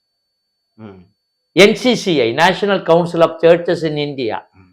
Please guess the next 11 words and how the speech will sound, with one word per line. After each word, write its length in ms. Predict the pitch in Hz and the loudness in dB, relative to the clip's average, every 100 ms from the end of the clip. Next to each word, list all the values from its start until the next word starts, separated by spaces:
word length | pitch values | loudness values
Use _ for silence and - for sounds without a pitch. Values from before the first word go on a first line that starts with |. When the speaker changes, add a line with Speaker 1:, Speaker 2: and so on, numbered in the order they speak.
| _ | _
Speaker 2:
மற்ற 540 | 135 180 196 - 214 175 | 0 0 0 2 4 4
சீர்திருத்த 680 | - 233 202 208 208 196 - | 2 0 0 0 0 -2 0
சபைகளிலும் 800 | 143 180 175 202 214 233 226 - _ _ _ | 0 0 4 4 4 2 0 -10 _ _ _
இப்படிப்பட்ட 880 | 147 143 202 185 185 156 156 139 113 | -4 2 2 4 2 2 2 2 2
ஒரு 180 | 139 147 | 0 0
மாற்றம் 720 | 127 147 165 196 196 202 _ _ _ | 2 0 0 -2 -6 -8 _ _ _
ஏற்பட 520 | 139 180 196 202 160 | 2 4 4 2 2
வேண்டும் 260 | 143 135 123 | 0 -4 -8
என்பதற்காகத்தான். 1120 | 117 117 110 95 101 92 107 - 95 _ _ | -6 -6 -8 -6 -8 -8 -14 -12 -12 _ _
Speaker 1:
ம். 60 | _ _ _ | _ _ _
Speaker 2:
எனவே, 640 | - 196 233 190 147 208 - | -4 0 4 4 2 -2 -10